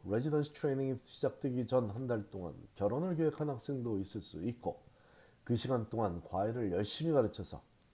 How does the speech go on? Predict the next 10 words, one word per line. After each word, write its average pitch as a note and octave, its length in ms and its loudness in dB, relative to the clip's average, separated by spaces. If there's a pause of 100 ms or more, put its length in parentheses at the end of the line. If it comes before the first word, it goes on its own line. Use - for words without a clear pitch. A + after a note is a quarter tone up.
(400)
부모님 G2+ 440 -2
용돈을 C#3+ 520 0
드리고자 B2+ 460 2
계획한 A2+ 360 0
학생들도 F#2+ 680 -4 (320)
제 G2+ 200 0
주변에는 F2+ 640 -4
존재하니 G2+ 800 0 (760)
그들 D#3+ 320 8
개개인이 A2 640 2